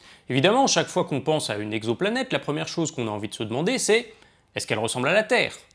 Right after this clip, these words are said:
Est-ce qu'elle serait habitable ? Ou du moins, est-ce qu'elle pourrait être propice à l'apparition d'une forme de vie ?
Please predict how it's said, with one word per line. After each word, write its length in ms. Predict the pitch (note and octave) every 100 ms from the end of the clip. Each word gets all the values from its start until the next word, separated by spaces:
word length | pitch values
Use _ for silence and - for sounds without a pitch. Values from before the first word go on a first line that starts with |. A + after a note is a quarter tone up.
| _
Est-ce 180 | C3 -
qu'elle 200 | C#3 A#2
serait 420 | - A#2 A#2+ A#2+
habitable ? 640 | C3 C3+ D3+ C4 D#4 E3 - _ _ - _ C3+
Ou 60 |
du 120 | C#3+
moins, 340 | F3 C#3+ E3 E3+
est-ce 220 | E3+ -
qu'elle 180 | C#3+ C3
pourrait 280 | D#3 D#3 C#3
être 200 | - G#2+
propice 580 | - D3 C#3+ A3+ - -
à 80 | A#2+
l'apparition 640 | A#2+ C#3+ A#2+ A2+ - A3
d'une 200 | B2+ A2
forme 280 | - F3 B2
de 80 |
vie ? 140 | A2